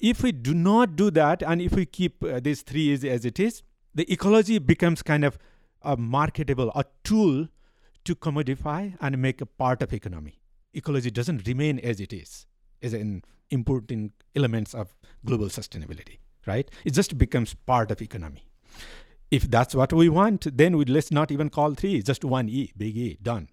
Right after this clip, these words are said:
economy. That's what it is driving. And another thing is, you know, the way we understand economy is about growth, money, which is our unfortunate reality, right? And we must change that. W-, uh, what is our end goal?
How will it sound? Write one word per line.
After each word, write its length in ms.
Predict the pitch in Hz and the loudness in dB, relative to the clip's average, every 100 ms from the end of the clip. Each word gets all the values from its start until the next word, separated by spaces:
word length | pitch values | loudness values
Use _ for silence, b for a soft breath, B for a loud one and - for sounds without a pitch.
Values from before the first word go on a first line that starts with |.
| _ | _
economy. 420 | 107 107 104 73 - _ | -10 -6 -6 -8 -16 _
That's 180 | 104 101 | -12 -8
what 160 | 113 104 | -8 -8
it 120 | 95 | -10
is 140 | 90 | -12
driving. 360 | 87 107 117 78 - B B B B B B B B _ 196 | -8 -8 -8 -12 -18 B B B B B B B B _ -4
And 140 | 214 | 0
another 300 | 180 226 294 | 4 4 2
thing 280 | 254 240 226 | 0 0 2
is, 200 | 196 160 | 2 2
you 100 | 160 | 0
know, 120 | 185 | 2
the 120 | 151 175 | 2 4
way 200 | 214 208 | 4 4
we 160 | 185 | 2
understand 500 | 175 160 - 160 151 | 0 -2 -2 -2 0
economy 640 | 139 139 139 180 233 240 - _ _ _ _ _ - | -2 -2 -2 0 0 -2 -8 _ _ _ _ _ -2
is 220 | 160 147 | 0 0
about 380 | 131 131 127 113 _ _ _ - | 2 2 2 -2 _ _ _ -18
growth, 480 | 120 151 208 214 - | -2 2 2 0 -4
money, 640 | 123 120 175 196 147 80 80 | -4 -2 0 0 -2 -4 -8
which 200 | 107 120 | -6 0
is 220 | 160 110 - - | 0 -2 -10 -2
our 400 | 143 147 143 123 b b b | 4 6 4 0 b b b
unfortunate 640 | 151 170 147 131 127 120 107 | -4 0 -2 -2 -2 -2 -2
reality, 560 | 110 120 104 - 78 - - | 0 0 -2 -6 -16 -20 -10
right? 280 | 107 131 - b b b | -8 -8 -10 b b b
And 120 | 127 123 | -2 2
we 120 | 135 | 4
must 340 | 139 151 - | 4 0 -2
change 300 | - 175 196 | -2 0 0
that. 200 | 117 - - - - | -4 -10 -14 -20 -10
W-, 160 | 269 - | -8 -2
uh, 100 | 147 | 4
what 220 | 151 208 | 6 6
is 120 | 240 | 6
our 160 | 208 185 | 6 6
end 240 | 175 196 | 4 4
goal? 280 | 147 107 | 4 2